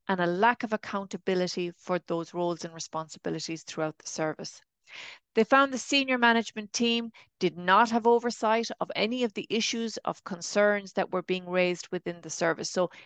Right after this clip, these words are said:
issues were known and identified, but they weren't being brought up to those senior management levels, uh, and acted upon directly. The senior management team didn't provide any strategic direction or vision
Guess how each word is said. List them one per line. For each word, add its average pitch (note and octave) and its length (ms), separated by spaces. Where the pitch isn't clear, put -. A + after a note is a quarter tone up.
issues G3 420
were F#3 140
known G#3+ 460
and F3+ 180
identified, E3+ 800
but F#3 160
they F#3+ 100
weren't G#3+ 440
being F#3+ 300
brought F#3 300
up - 260
to F#3 120
those E3+ 400
senior G#3 440
management F3 540
levels, E3 400
uh, E3+ 220
and F3 240
acted F3 400
upon E3+ 320
directly. D#3+ 640
The F3 80
senior A3 320
management G3+ 400
team G3 220
didn't G3 220
provide F3+ 340
any E3+ 160
strategic F#3 640
direction G3 600
or E3 140
vision A3 580